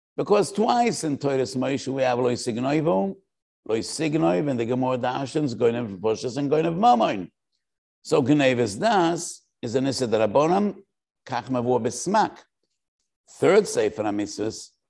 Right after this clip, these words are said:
from Bali Atosis, the Ri Mekur Vel, Smak Reish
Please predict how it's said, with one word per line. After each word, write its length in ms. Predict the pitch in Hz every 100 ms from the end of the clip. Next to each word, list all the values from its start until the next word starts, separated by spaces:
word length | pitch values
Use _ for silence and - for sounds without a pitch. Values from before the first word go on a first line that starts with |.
| _
from 460 | 110 101 107 110 - _ _ _
Bali 320 | 92 95 92
Atosis, 760 | 107 110 170 165 - 82 - - _ _
the 160 | 87 98
Ri 360 | 113 127 131 127
Mekur 500 | 113 107 123 123 127
Vel, 440 | 175 120 82 - _ _ _ _ _ -
Smak 420 | - 135 151 151 - - _ -
Reish 260 | 117 117